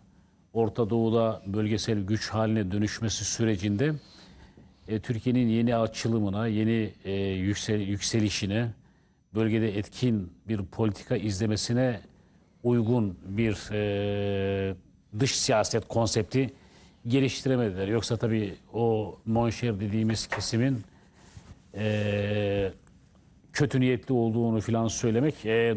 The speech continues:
doğru olmaz. Yani ülkelerin dışişleri bakanlıkları ve diplomasileri zaten genelde kendi siyasal güçleri, ekonomik güçleri, askeri güçleriyle orantılı olur. Yani mesela diyelim ki siz,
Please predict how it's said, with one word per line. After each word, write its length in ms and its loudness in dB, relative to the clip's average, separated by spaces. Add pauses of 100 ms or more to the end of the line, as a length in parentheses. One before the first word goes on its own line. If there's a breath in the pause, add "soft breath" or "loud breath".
(100)
doğru 260 4
olmaz. 580 2 (760 loud breath)
Yani 160 2
ülkelerin 680 2 (200)
dışişleri 480 0
bakanlıkları 760 0
ve 300 2 (140)
diplomasileri 640 -2
zaten 460 0 (100)
genelde 560 0 (680 soft breath)
kendi 260 2
siyasal 480 0
güçleri, 480 -4
ekonomik 540 -2
güçleri, 400 -2
askeri 440 0
güçleriyle 720 0 (400)
orantılı 560 2
olur. 340 -2
Yani 320 2
mesela 380 -2
diyelim 260 0
ki 120 -8
siz, 400 -4